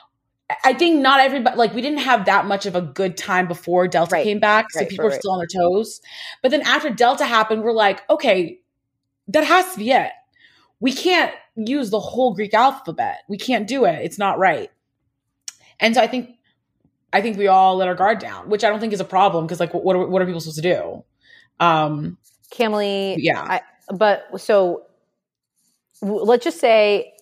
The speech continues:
Speaker 2: encompassing Omicron, but we'll get to my last worst, which is I have it listed as massage assault.
Speaker 1: Oh my gosh, the mas-, you know what's so funny about
Speaker 2: I
Speaker 1: that?
Speaker 2: have to talk about
Speaker 1: I
Speaker 2: that.
Speaker 1: actually,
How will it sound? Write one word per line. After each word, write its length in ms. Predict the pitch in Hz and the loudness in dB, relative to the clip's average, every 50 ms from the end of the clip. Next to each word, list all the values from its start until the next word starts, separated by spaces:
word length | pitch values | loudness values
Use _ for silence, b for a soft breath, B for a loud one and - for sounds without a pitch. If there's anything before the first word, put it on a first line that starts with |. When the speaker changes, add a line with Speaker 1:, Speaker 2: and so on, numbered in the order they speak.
| _ _ _ - | _ _ _ -4
Speaker 2:
encompassing 680 | 202 196 190 - 208 196 185 202 180 - 190 175 170 165 - - | -2 -2 0 0 -2 -2 0 -4 -4 0 2 2 2 0 -2 -2
Omicron, 440 | - 196 190 196 190 - 165 160 160 | -2 0 0 -2 0 0 0 0 2
but 200 | 170 165 - 185 | 0 -2 -2 -2
we'll 120 | 180 190 185 | -4 -2 0
get 180 | 190 196 - - | 0 0 0 -2
to 80 | 262 | -2
my 120 | 233 247 233 | -4 -2 0
last 380 | 196 165 151 165 - - - | 0 0 0 -2 -6 -10 -8
worst, 340 | 160 135 135 139 131 - - | -6 -6 -6 -8 -14 -10 -6
which 200 | 175 165 165 - | -6 -6 0 0
is 380 | 175 160 160 160 165 160 - _ b b b b b b b b b b b b _ _ _ _ _ _ _ - | 0 2 2 -2 -4 -6 -14 _ b b b b b b b b b b b b _ _ _ _ _ _ _ 0
I 60 | 196 196 | 0 4
have 180 | 220 233 233 | 4 4 4
it 60 | 226 202 | 2 2
listed 480 | 214 233 254 247 - - 226 190 180 | 4 2 2 0 0 -4 -2 -2 -2
as 220 | 170 160 170 160 - - - | -2 -4 -6 -8 -12 -18 -12
massage 520 | 190 247 247 - 285 254 277 311 349 - | -10 -10 -6 -2 2 2 4 4 2 0
assault. 680 | 302 - - - 254 233 262 415 494 - - - - _ _ _ _ B B B B B B B B B B B B B B B 339 | -4 -8 -4 0 0 2 4 2 2 0 -2 -10 -20 _ _ _ _ B B B B B B B B B B B B B B B 0
Speaker 1:
Oh 140 | 392 427 427 | 0 2 2
my 140 | 453 453 359 | 2 0 2
gosh, 520 | 392 415 415 427 440 440 440 440 415 415 | 4 4 4 6 6 6 6 4 4 2
the 80 | - 392 | 0 0
mas-, 320 | 403 427 403 - - - - _ _ _ _ _ _ _ _ _ _ _ _ _ _ _ B B B B B B B | 0 0 -2 -2 -14 -20 -20 _ _ _ _ _ _ _ _ _ _ _ _ _ _ _ B B B B B B B
you 120 | 214 277 | -6 -4
know 80 | 349 415 | -4 -4
what's 160 | - - - | -4 -4 -2
so 120 | 359 330 | -2 -2
funny 340 | 339 - - 226 226 247 277 | -2 0 0 -2 0 0 -2
about 200 | 285 294 - - | -2 -2 0 0
Speaker 2:
I 40 | 330 | 0
Speaker 1:
that? 220 | 339 339 339 330 - | 2 2 0 0 -4
Speaker 2:
have 80 | 262 - | -8 -8
to 60 | 320 | -4
talk 120 | 240 254 | 0 2
about 160 | 254 - 320 381 | 4 4 2 2
Speaker 1:
I 40 | |
Speaker 2:
that. 240 | - 151 220 240 240 | 2 0 2 2 2
Speaker 1:
actually, 540 | 254 254 - - 302 320 339 349 359 370 | 0 -2 -6 -10 -8 -6 -4 -2 -4 -4